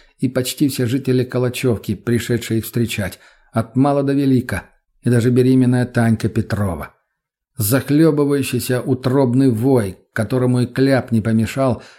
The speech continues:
продолжался почти пять минут, а потом затих.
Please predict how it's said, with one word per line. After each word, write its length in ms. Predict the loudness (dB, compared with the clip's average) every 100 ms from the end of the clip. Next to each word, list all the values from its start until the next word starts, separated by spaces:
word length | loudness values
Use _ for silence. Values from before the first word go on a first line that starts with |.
| _
продолжался 680 | -2 0 0 0 0 -2 -4
почти 400 | -4 -6 -4 -2
пять 300 | 0 -2 2
минут, 440 | 2 2 -2 -10 -6
а 100 | -6
потом 500 | -2 -4 -2 0 2
затих. 540 | 0 -4 -4 -8 -8